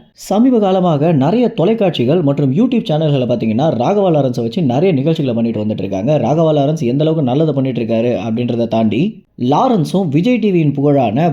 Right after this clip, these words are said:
பாலாவும் இணைந்து பல விஷயங்களை பண்ணிட்டு வந்துட்டு இருக்காங்க அப்படின்றத வெளிச்சம் போட்டு மக்களுக்கு காட்டிட்டு வந்துட்டு இருக்காங்க. ஏன்னா, இதை பார்த்து இன்னும் ஒரு பத்து பேர் உதவி பண்ண ஆரம்பிப்பாங்க அப்படின்ற காரணத்தினால தான் நாங்க இதை பண்ணிட்டு இருக்கோம் அப்படின்னு ராகவா லாரன்ஸ் கூட பார்த்தீங்கன்னா, பல இடங்களை பதிவு பண்ணியிருக்காரு.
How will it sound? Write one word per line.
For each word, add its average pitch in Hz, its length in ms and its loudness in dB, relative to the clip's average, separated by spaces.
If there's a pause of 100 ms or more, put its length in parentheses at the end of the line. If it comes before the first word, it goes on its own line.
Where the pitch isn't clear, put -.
பாலாவும் 175 540 0
இணைந்து 170 420 0
பல 208 280 0
விஷயங்களை 175 360 0
பண்ணிட்டு 147 280 0
வந்துட்டு 123 180 -2
இருக்காங்க 127 300 -2
அப்படின்றத 127 420 0
வெளிச்சம் 180 380 0
போட்டு 143 200 0
மக்களுக்கு 131 380 0
காட்டிட்டு 117 360 -2
வந்துட்டு 104 200 -4
இருக்காங்க. 98 280 -4 (380)
ஏன்னா, 202 360 0
இதை 220 140 0
பார்த்து 196 380 0
இன்னும் 226 220 2
ஒரு 202 140 2
பத்து 151 220 -2
பேர் 175 120 2
உதவி 160 280 2
பண்ண 139 200 0
ஆரம்பிப்பாங்க 127 560 0
அப்படின்ற 123 400 -2
காரணத்தினால 117 500 -2
தான் 170 140 0
நாங்க 139 140 0
இதை 113 60 0
பண்ணிட்டு 127 280 0
இருக்கோம் 117 260 -2
அப்படின்னு 117 260 -2
ராகவா 165 360 0
லாரன்ஸ் 123 200 -2
கூட 127 140 -2
பார்த்தீங்கன்னா, 117 420 -2
பல 165 200 0
இடங்களை 143 320 0
பதிவு 117 300 -2
பண்ணியிருக்காரு. 98 380 -2